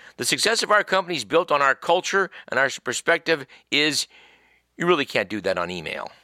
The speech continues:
Okay, again, everyone seems to agree that you get more productivity out of people when they're working at home. But these companies are determined to bring us more innovations,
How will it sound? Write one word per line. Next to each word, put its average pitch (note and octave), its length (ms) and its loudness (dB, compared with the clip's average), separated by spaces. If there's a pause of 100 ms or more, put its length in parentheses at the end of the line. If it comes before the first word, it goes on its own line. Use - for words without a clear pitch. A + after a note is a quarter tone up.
(420)
Okay, A#2 180 0
again, F#2 240 -4
everyone B2 300 -2
seems C3+ 280 -4
to B2+ 100 -2
agree A2+ 220 -2
that G2 200 -4
you A2 100 -6
get C3 240 -2
more C3 180 0
productivity B2 760 -2
out G2+ 180 0
of F#2 140 -14
people G#2 480 -4 (140)
when B2+ 140 -2
they're C3+ 140 0
working A#2+ 520 -4 (340)
at C#3+ 160 0
home. D#3 380 -6 (960)
But A#2+ 120 -4
these D3+ 160 0
companies D#3+ 640 0
are A#2 400 4 (180)
determined A2 600 -2
to F#2 360 -6 (720)
bring A2+ 180 -6
us G#2+ 160 -4
more G2+ 240 0
innovations, F2 1000 -6